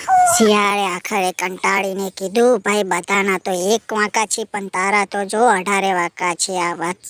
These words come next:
ઊંટને સાચી લાગી. ઊંટે વિચાર્યું અને પછી ધીરે રહીને તેની ડોક હલાવીને કીધું, "વાત સાચી ભાઈ, હવેથી હું કોઈની પણ, કોઈ પણ ખોટ ખામી નહીં કાઢું."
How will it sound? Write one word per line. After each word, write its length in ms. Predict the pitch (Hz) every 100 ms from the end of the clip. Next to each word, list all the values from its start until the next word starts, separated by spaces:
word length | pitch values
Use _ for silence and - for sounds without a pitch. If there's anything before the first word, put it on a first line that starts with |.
| - _ _
ઊંટને 380 | 196 175 180 170
સાચી 400 | 165 175 175 214
લાગી. 360 | 190 180 180 170 - _ _ _ - - - - 214
ઊંટે 260 | 202 196
વિચાર્યું 600 | 175 180 - 202 202 202 185
અને 200 | 175 190
પછી 400 | - 175 - 185 - - _ _ _ - - - _ - - _ - -
ધીરે 440 | 190 196 208 202
રહીને 280 | 190 196 196
તેની 340 | 190 185 185
ડોક 300 | 165 170 -
હલાવીને 440 | 180 170 160 165 160
કીધું, 380 | 170 170 190
"વાત 280 | 170 165 170
સાચી 420 | - 175 - 240
ભાઈ, 280 | 214 226 208
હવેથી 500 | 175 165 160 170 -
હું 180 | 185 196
કોઈની 400 | - 196 208 226
પણ, 200 | 214 220
કોઈ 300 | 208 - 214
પણ 220 | 208 208 208
ખોટ 360 | - 214 208
ખામી 360 | - 190 190 190
નહીં 240 | 175 190
કાઢું." 440 | 196 196 185 185